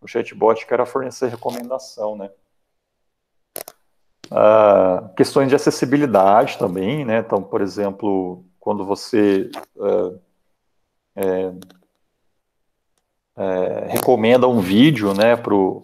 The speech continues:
pra esse usuário, né, pra essa pe-, pessoa idosa, ah, é importante também você apresentar a legenda, né, porque às vezes ele não, não escuta direito, ou até mesmo, né, diminuir a velocidade, né, do vídeo,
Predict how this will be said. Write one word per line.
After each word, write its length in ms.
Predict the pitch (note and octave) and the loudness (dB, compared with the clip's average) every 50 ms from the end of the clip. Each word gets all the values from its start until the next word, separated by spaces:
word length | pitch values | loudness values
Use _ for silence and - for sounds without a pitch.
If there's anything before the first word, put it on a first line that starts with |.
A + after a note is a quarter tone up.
| _ _ | _ _
pra 160 | - G2+ F#2+ | 0 0 0
esse 280 | F#2+ - - - G#2+ G2+ | 0 0 -4 -8 -6 -4
usuário, 760 | G2 G2 G2 F#2+ F2 G2+ G#2 F#2+ F#2+ G#2 A#2 C3 C3 A2+ G2+ | -2 -2 -4 -4 0 2 4 4 6 6 6 6 4 2 0
né, 120 | G2+ G2+ G#2 | -2 -4 -6
pra 120 | - - | -6 -10
essa 180 | - - - A2 | -14 -12 -12 -8
pe-, 320 | - G#2+ G2 F#2+ G2 G2 | -6 -6 -6 -6 -8 -12
pessoa 400 | - - G#2 - - - A#2 G#2+ | -10 -12 -14 -12 -8 -4 -4 -4
idosa, 640 | A2 G2+ F#2 G2 G#2 G#2 A2+ B2+ C#3 A#2+ B2 A#2 - - - _ _ _ _ _ _ _ _ _ _ _ - | -4 -4 -4 -2 0 0 0 0 0 -2 -4 -8 -8 -8 -14 _ _ _ _ _ _ _ _ _ _ _ -6
ah, 680 | - - G2+ - G2+ G2+ G2 G2 G2+ G#2 G#2+ G2 - - - | -2 0 2 4 6 6 4 4 2 0 -4 -10 -14 -12 -6
é 120 | - A2 | -4 -4
importante 540 | A2 G#2 - C3+ A#2+ - C3+ B2 A#2 A#2 - | -2 -2 -2 -2 -2 0 0 -2 -2 -2 -6
também 200 | - A2+ A2+ A2 | -8 -8 -4 -4
você 220 | A2 G#2+ - - | -4 -2 -2 -2
apresentar 460 | B2 - - A2+ - - A#2 A2+ A#2 | -4 -2 -4 -6 -6 -6 -4 0 0
a 20 | A2 | 2
legenda, 600 | A2+ B2 B2 G#2 G2+ F#2+ F#2+ G#2 A#2+ C#3 C3+ A2 | 4 4 2 2 0 -2 -2 -2 -2 -2 -2 -2
né, 140 | G2+ G#2+ A2 | 0 0 -2
porque 160 | G#2+ - - | -2 -2 -6
às 80 | G#2+ F#2+ | -4 0
vezes 220 | G2+ G#2 G#2 F#2+ | 0 0 0 0
ele 100 | A2 G#2 | -4 -4
não, 280 | G#2+ A2+ A2 G#2 G#2 - | -4 -6 -6 -8 -10 -12
não 240 | - G#2 A2+ A2 A2 | -16 -18 -16 -14 -14
escuta 440 | G#2 - - - - A#2 A2 - A2+ | -14 -14 -8 -4 -4 -4 -2 -2 -4
direito, 880 | G#2 G#2 A2 G#2+ G2+ G2 A2+ C3 C3+ A#2+ A2+ A#2+ - G#2 F#2+ F2+ F2+ - _ _ _ - - _ _ _ _ _ _ _ _ _ | -2 -2 0 2 4 4 6 6 6 4 2 0 -2 -2 -2 -2 -4 -6 _ _ _ -20 -20 _ _ _ _ _ _ _ _ _
ou 140 | - G#2+ A2 | 2 2 2
até 180 | A2 - C3+ B2 | 4 4 2 2
mesmo, 600 | A#2 A2 A#2 C3 C3 A#2+ B2 C3 B2 A2+ G2+ - _ _ _ _ _ _ - D#2+ | 4 6 6 6 6 6 4 2 2 0 0 -2 _ _ _ _ _ _ -6 0
né, 180 | A2 G#2 G#2 | 2 2 2
diminuir 420 | F#2 F2 A2+ B2+ C#3+ B2 A#2+ B2 C#3 | 2 0 -2 -4 -2 -2 0 2 2
a 40 | |
velocidade, 800 | A#2+ A#2+ A#2+ A#2+ B2 B2 - A2+ G2 G2+ G#2+ A2 B2 C3 A#2 G#2+ | 2 2 2 0 0 -2 -4 -2 0 2 4 4 2 2 0 -2
né, 160 | G2 G#2 G#2+ G#2 | -2 0 -2 -2
do 100 | - G2+ | -2 -6
vídeo, 680 | F#2+ F2+ F#2 F2+ F#2+ G#2 A2 B2+ A#2 - G2 F#2 F2+ | -12 -12 -12 -10 -10 -8 -10 -10 -10 -12 -12 -12 -12